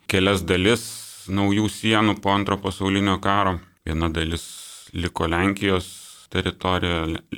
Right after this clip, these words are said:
Lenkijos Liaudies Respublikos teritorija, tai yra komunistinės Lenkijos dalyje, viena Sovietų Lietuvos ir viena Sovietų Baltarusijos. Tai tų visų dalių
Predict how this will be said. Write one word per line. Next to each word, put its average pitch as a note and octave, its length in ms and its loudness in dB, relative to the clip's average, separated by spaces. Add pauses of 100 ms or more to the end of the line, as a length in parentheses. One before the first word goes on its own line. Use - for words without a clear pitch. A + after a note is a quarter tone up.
Lenkijos F2+ 560 0
Liaudies F#2 500 2
Respublikos A2+ 720 -4
teritorija, F#2 720 -8 (140)
tai - 180 -14
yra D#2 160 -8
komunistinės G2 840 -2
Lenkijos F#2+ 540 -2 (460)
dalyje, F2 640 -4 (160)
viena E2 400 -2 (160)
Sovietų E2 580 -4
Lietuvos E2+ 560 -2
ir F2 100 -6
viena E2+ 300 0
Sovietų E2+ 400 -6
Baltarusijos. E2+ 880 -6 (140)
Tai - 280 -10
tų E2+ 240 -8
visų E2 460 -4 (220)
dalių F2+ 680 2